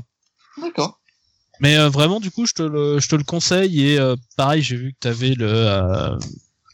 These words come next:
Speaker 2: le Super War, enfin, le Super War Marvel versus D C de Red Tucker, pareil, il est extrêmement bien.
Speaker 1: Euh, j'ai eu des, euh, j'ai lu des critiques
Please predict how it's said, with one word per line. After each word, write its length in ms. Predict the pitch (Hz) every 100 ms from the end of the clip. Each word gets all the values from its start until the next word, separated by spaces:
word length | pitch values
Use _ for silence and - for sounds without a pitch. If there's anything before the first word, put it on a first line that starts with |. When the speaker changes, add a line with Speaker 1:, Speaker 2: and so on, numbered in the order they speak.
| _ _ _ 123
Speaker 2:
le 80 |
Super 440 | 123 - 127 131 131
War, 380 | 139 151 135 113
enfin, 320 | - 120 120
le 300 | 113 101 98 - - _ _ _ _ -
Super 360 | 135 131 131
War 180 | 139 143
Marvel 380 | 135 127 131 135
versus 320 | 123 117 120
D 100 | 127
C 200 | - 147
de 80 | 123
Red 200 | 107 117
Tucker, 320 | 120 117 147 -
pareil, 380 | - 127 135 131
il 100 | 117
est 180 | 127 127 _ _
extrêmement 420 | 131 - 127 117
bien. 120 | 107 - _ _ _ _ _ - - - - -
Speaker 1:
Euh, 120 | 135
j'ai 200 | 139 143
eu 20 | 135
des, 240 | 143 151
euh, 140 | 147 131
j'ai 140 | 139
lu 120 | 160
des 120 | 160 160
critiques 400 | 165 156 185